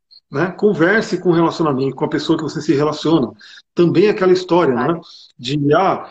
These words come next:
Speaker 1: eu quero novidade, eu quero novidade, eu quero conhecer outras pessoas, eu quero, de repente, ter contato com outras pessoas." Porque talvez você não, não tá se abrindo pra conhecer melhor, né, a pessoa que tá com você.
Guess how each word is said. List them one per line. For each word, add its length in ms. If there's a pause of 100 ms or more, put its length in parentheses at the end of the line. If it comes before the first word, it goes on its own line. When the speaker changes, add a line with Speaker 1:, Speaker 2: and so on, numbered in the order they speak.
(120)
Speaker 1:
eu 80
quero 220
novidade, 480
eu 60
quero 180
novidade, 480
eu 60
quero 160
conhecer 300
outras 220
pessoas, 540
eu 80
quero, 200
de 120
repente, 480 (300)
ter 100
contato 360
com 60
outras 220
pessoas." 440 (460)
Porque 180
talvez 280
você 180
não, 160
não 160
tá 220
se 120
abrindo 320
pra 140
conhecer 460
melhor, 560
né, 160
a 60
pessoa 280
que 80
tá 100
com 140
você. 340